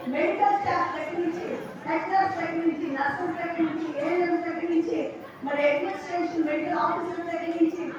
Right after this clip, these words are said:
మెడికల్ హెల్త్ ఆఫీసర్ దగ్గర నుంచి, సిహెచ్ఓ దగ్గర నుంచి యాభై నాలుగు వేల మందిని ఉత్తమాత్మకంగా,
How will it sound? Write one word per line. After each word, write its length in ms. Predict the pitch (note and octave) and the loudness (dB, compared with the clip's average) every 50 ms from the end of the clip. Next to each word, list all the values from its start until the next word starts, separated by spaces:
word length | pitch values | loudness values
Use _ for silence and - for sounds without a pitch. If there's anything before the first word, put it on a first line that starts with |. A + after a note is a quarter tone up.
| - - - - - - C4+ | -10 -10 -10 -10 -8 -4 0
మెడికల్ 400 | D4 D#4+ F4 F4 F#4+ F#4+ E4+ - | 0 2 4 4 6 6 6 6
హెల్త్ 240 | - E4+ E4+ E4+ | 6 6 4 4
ఆఫీసర్ 480 | F#4 F4+ F4+ F#4 - - D#4+ D#4+ D#4 D#4+ | 4 4 4 2 2 0 -2 -4 -2 -2
దగ్గర 240 | D#4+ D#4+ D#4+ E4 E4+ | -4 -4 -4 0 2
నుంచి, 260 | E4+ E4+ E4+ E4 E4 - - - - - - - | 4 4 4 4 2 2 0 -4 -8 -10 -12 -2
సిహెచ్ఓ 540 | - D#4+ E4 E4+ F#4+ F#4 F#4 F#4 F#4+ F4 E4+ | 2 4 6 8 8 8 8 6 6 6 4
దగ్గర 200 | D#4+ D#4 D4+ D#4 | 2 2 2 0
నుంచి 240 | D#4 D4+ D4+ D#4+ D4+ | -2 -2 -2 -2 0
యాభై 340 | C#4+ D4 D#4 D#4+ D#4+ E4+ E4 | 2 2 4 4 4 6 6
నాలుగు 400 | D#4+ D#4+ D#4 D#4 D4+ D4 C#4 C#4 | 6 6 6 4 4 4 2 2
వేల 260 | C#4 C#4 C#4 C#4 C4+ C4 | 4 4 6 6 6 6
మందిని 400 | C#4 D4 F4 F#4 G4+ G4 F#4+ E4+ C4 - - - - - - - - | 4 4 4 4 4 2 2 2 0 0 -4 -8 -10 -12 -14 -14 -12
ఉత్తమాత్మకంగా, 960 | C4 - - G4+ A4 A4 A4 G4+ - - - F#4 F4 E4 E4+ E4 D#4 D4+ D4+ | -12 -10 -4 0 4 4 6 6 6 4 2 0 -2 0 0 2 2 4 4